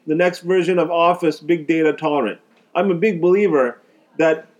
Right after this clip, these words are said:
this is where Linux and Office merge together to create a quantitative analysis engine that can visualize, scale, and distribute data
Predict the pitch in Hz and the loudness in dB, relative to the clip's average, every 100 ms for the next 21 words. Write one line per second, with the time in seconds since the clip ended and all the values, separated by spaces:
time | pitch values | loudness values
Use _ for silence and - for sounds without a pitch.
0 | _ _ 170 190 202 208 165 160 185 185 | _ _ -4 -2 0 0 -2 -2 0 2
1 | 175 175 180 190 196 - 180 175 170 175 | 2 0 -2 0 0 0 -2 -2 0 0
2 | 175 175 151 156 175 175 180 165 165 160 | 0 -2 -2 0 0 0 0 2 2 0
3 | 143 - 151 147 139 - 175 180 170 175 | -2 0 2 2 0 0 0 0 0 0
4 | 160 160 151 156 170 165 151 151 143 139 | 0 0 0 0 0 -2 -4 -2 -2 -2
5 | 139 135 147 135 156 170 170 165 156 - | -2 -2 -4 -2 -2 0 2 2 -2 0
6 | 156 151 143 139 - 165 151 170 147 139 | 0 2 -2 -4 -4 -4 -4 -2 -2 0
7 | 139 139 | 0 -2